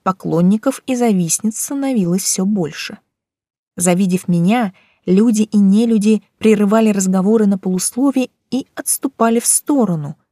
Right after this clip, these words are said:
давая мне дорогу. Да, они расступались передо мной, как перед королевой, и тут же смыкались позади.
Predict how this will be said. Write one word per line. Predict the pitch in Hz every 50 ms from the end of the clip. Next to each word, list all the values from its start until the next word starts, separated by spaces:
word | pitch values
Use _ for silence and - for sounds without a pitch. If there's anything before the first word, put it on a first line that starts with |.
| _ _ -
давая | 165 170 156 165 165 170 180 196
мне | 202 185 165 160 156
дорогу. | 156 170 170 165 147 - - - - _ _ _ _ _ _ _ _ _ _ _ _ _ -
Да, | 214 254 302 311 - _ _ _ _ _ _ _ _ - - - -
они | - 190 226 285 330 302
расступались | 254 - - - 220 277 277 262 233 -
передо | - 226 220 208 196 202
мной, | 202 208 233 285 294 269 _
как | - 233 220 - -
перед | - 220 220 208 -
королевой, | - - 214 214 214 214 196 175 151 - - - - - _ _ _ _ _ _ _ _ _ _ _ _ -
и | 185 185
тут | - - 262 269 240
же | 220 208 208 196 - _ _ -
смыкались | - - 208 190 185 - 190 180 175 160 -
позади. | - 180 170 180 175 160 - - 175 -